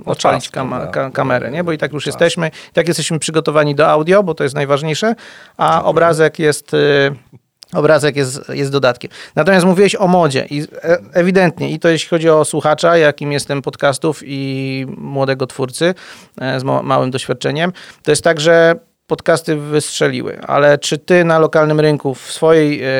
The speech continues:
Speaker 2: e, firmie, e, agencji marketingowej odczułeś to i czy odczuwasz to, co z każdym miesiącem, że masz więcej zapytań,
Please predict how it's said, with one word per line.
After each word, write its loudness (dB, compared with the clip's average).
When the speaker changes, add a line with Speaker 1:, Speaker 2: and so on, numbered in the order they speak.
Speaker 2:
e, -4
firmie, -4
e, -4
agencji -6
marketingowej -2
odczułeś 2
to 4
i -8
czy 0
odczuwasz 0
to, 2
co 2
z -6
każdym 0
miesiącem, 0
że 0
masz 0
więcej 0
zapytań, 0